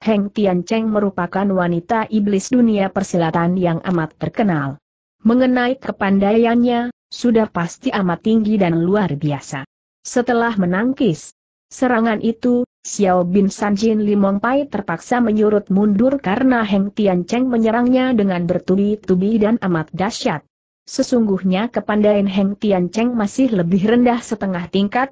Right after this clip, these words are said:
dari Xiao Bin San Jin Limong Pai. Namun saat ini Heng Tian Cheng sudah nekat sehingga membuat Xiao Bin San Jin Limong Pai terdesak mundur. Si Peng Hek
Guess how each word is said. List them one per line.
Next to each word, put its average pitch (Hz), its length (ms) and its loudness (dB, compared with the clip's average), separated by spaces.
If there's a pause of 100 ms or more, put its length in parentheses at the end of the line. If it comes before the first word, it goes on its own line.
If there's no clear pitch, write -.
dari 185 240 2
Xiao 180 320 2
Bin 190 240 2
San 202 320 -2
Jin 214 240 0
Limong 196 400 0
Pai. 220 400 -2 (400)
Namun 226 480 2
saat 214 320 -4
ini 220 320 2
Heng 196 240 0
Tian 185 320 0
Cheng 202 240 -2
sudah 240 400 0
nekat 220 400 -2
sehingga 226 640 2
membuat 190 480 2
Xiao 180 320 0
Bin 196 240 0
San 208 320 -2
Jin 220 240 0
Limong 202 400 0
Pai 277 240 0
terdesak 190 640 -2
mundur. 156 400 -2 (320)
Si - 240 -4
Peng 190 240 0
Hek 190 160 -2